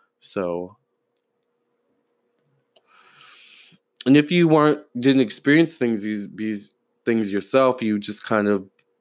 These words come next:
probably had an awareness or had experiences as a, as a young child that, uh, forced you to grow up sooner than you wanted to.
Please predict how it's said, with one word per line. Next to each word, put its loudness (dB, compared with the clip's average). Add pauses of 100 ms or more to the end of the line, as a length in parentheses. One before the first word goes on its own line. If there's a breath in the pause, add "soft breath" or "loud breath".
(140)
probably -2
had 0
an -2
awareness 0
or 0 (1080 soft breath)
had -2
experiences 2
as 2
a, 2
as 2
a 2
young 2
child 0
that, 0
uh, 0 (120)
forced 2
you -6
to 2
grow 0
up -2 (220)
sooner -4
than -6 (1200)
you 2
wanted 2
to. -8